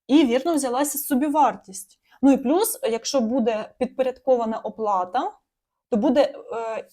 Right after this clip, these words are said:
у вас же ж є, е, структура підпорядкованості як по реалізації, є структура підпорядкованості і документів, е, від постачальника. І так, тут у нас налаштовано: якщо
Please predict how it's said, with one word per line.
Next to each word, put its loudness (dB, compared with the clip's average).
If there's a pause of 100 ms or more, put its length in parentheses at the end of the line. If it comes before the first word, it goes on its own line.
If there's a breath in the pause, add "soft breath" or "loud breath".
(260)
у -10
вас -2
же -8
ж -14
є, -2
е, -8
структура -6 (120)
підпорядкованості -10
як 0
по -6
реалізації, -4
є -6
структура -14
підпорядкованості -14 (540 loud breath)
і -2
документів, -6
е, -6
від -8
постачальника. 0 (560)
І 4
так, 4
тут -2
у -2
нас 0
налаштовано: 0
якщо -2